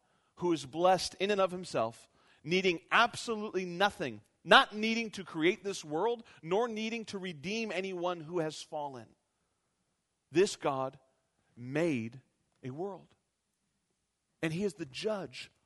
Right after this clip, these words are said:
of all mankind. He is the judge of all the earth. And he's the all-knowing God who knows everything that man has done, everything that man will do, and all the sins that we commit in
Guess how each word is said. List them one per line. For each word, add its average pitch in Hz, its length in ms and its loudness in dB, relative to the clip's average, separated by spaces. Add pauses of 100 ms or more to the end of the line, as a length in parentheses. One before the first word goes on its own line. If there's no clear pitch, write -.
(240)
of 160 120 -4 (100)
all 185 200 0
mankind. 175 520 -4 (560)
He 165 140 -4
is 143 120 -6
the 147 80 -12
judge 156 260 -2
of 135 140 -8 (180)
all 208 240 6
the 185 200 -6
earth. 175 400 -6 (440)
And 160 100 -4
he's 180 160 -2
the 185 100 0
all-knowing 185 440 2
God 160 300 6 (200)
who 190 140 -4
knows 190 560 2 (220)
everything 196 420 4
that 180 140 0
man 160 200 -4
has 139 120 -8
done, 165 320 -2 (180)
everything 139 360 -6
that 120 140 -8
man 120 260 -10
will 135 120 -10
do, 107 240 -12 (160)
and 104 120 -12
all 123 260 -4
the 117 100 -14
sins 101 440 -12
that 98 140 -14
we 117 280 -8
commit 107 380 -12
in 92 160 -20